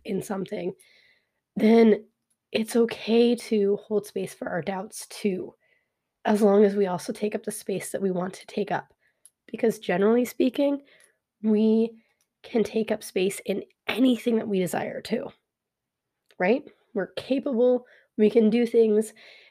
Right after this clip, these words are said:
and even when we struggle with things or things are scary, we can connect to support networks, we can decide what we want to do and what truly is in alignment or within integrity for ourselves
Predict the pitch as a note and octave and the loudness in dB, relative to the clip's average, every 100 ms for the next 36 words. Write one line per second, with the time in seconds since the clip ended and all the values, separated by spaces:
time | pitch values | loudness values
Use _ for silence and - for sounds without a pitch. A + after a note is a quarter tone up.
0 | - G#3 G#3+ G#3+ G#3 F#3+ F#3+ - - A#3 | 2 6 6 6 4 2 -4 -4 -4 0
1 | A3 F#3 F3 - E3 E3+ G#3 - - _ | 2 2 -2 -8 -8 -8 -10 -12 -18 _
2 | _ G3+ G#3+ G3 F3+ - - - D4+ D4 | _ -6 0 0 0 -8 -12 -6 -4 -2
3 | F#3 G#3+ G#3+ _ _ _ _ _ _ A#3 | -4 -6 -18 _ _ _ _ _ _ -2
4 | A3+ A3+ - G#3 A3 A3 A3 - - G3+ | -2 -4 -2 0 0 -2 -8 -8 -6 -4
5 | F#3+ G3 F#3 G#3+ E3 - - G3+ G3 - | -4 -6 -8 -8 -8 -10 -10 -8 -8 -8
6 | G3+ F3+ F#3 G3+ _ _ _ _ - A3+ | -6 -4 -4 -8 _ _ _ _ -8 -6
7 | - - G#3 G#3 F3+ - G#3+ _ _ _ | -6 -4 -4 -4 -6 -10 -14 _ _ _
8 | _ _ _ _ _ - F#3+ G#3 A3 F#3+ | _ _ _ _ _ 0 0 4 2 2
9 | - - F3+ F3 F3+ F3 F3+ - - - | -2 -4 -2 -2 -4 -4 -4 -6 -10 -4
10 | A3 A3+ A3 A3 G3+ F3 E3 E3 E3+ E3 | 0 2 4 2 2 -2 -4 -4 -6 -6
11 | A3 F3+ F3 - - _ _ _ _ A3 | -8 -4 -4 -6 -12 _ _ _ _ -4
12 | G3+ A3+ F#3 F#3 - G#3+ G#3 F#3 F#3 F3+ | 0 2 2 0 -2 0 2 0 -2 -6
13 | F3 F3 - A#3 G3+ F3 F3+ | -8 -10 -6 -4 -2 -4 -8